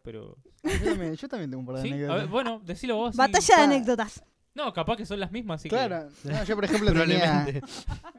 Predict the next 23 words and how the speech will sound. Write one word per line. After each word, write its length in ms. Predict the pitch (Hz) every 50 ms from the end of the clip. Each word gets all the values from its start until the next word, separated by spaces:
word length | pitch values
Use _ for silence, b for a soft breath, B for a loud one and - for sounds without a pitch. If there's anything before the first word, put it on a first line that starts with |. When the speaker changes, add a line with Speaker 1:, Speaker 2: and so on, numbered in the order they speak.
| - -
Speaker 2:
la 520 | 139 143 139 131 127 123 123 120 120 123
historia 500 | 127 127 120 - - 165 160 156 151 143
de 340 | 131 127 123 123 123 123 123 - -
Jason 520 | - 160 151 147 - - 139 127 127 127 - - 143
Isaac. 320 | 156 147 - 135 117 120 - _ _ _ _ _ _ _ _ _ -
Speaker 1:
Ajá, 320 | 123 120 131 135 117 110 107
a 180 | 104 113 120 120
ver, 180 | 117 139 151 - _ _ _
contá, 340 | _ - 123 120 - 117 117 -
porque 180 | - - - 123
Speaker 4:
De 20 |
Speaker 1:
yo 60 | 131 131
no 60 | 143
Speaker 4:
Jason. 300 | 160 165 151 147 143 127
Speaker 1:
tengo. 200 | 127 120 117 117 123 -
Speaker 2:
Es 100 | - 156
muy, 200 | 170 180 185 185
eh, 160 | 175 - 156 156
pero 160 | 151 147 151
es 60 | 165
muy 160 | 165 170 180
del 100 | 175 160
final. 480 | 139 139 135 151 156 143 131 123 117 -